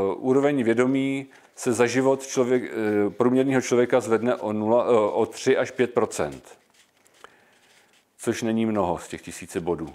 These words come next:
to si musíme přiznat. Ale naštěstí, eh, je to tak, že ten, kdo se sebou nic nedělá, tak se mu, eh, zvedne, eh,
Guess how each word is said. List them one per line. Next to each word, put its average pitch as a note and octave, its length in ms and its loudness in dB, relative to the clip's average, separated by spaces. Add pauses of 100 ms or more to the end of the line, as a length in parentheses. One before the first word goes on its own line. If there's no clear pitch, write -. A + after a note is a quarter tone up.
(160)
to - 60 -18
si - 120 -12
musíme G#2 340 -6
přiznat. F2+ 420 -4 (1900)
Ale A2 460 2 (1500)
naštěstí, D3 1000 -4 (380)
eh, - 60 -20 (360)
je G#2+ 160 0
to C#3+ 140 0
tak, A#2+ 320 2
že B2+ 320 2
ten, C3 260 -2
kdo C3 120 0
se C#3 120 -6
sebou C#3+ 300 0
nic D3 240 0
nedělá, A2 400 2
tak F#2 160 -8
se - 120 -6
mu, G#2 280 -4
eh, F#2 380 0
zvedne, G#2+ 500 -2
eh, - 560 -20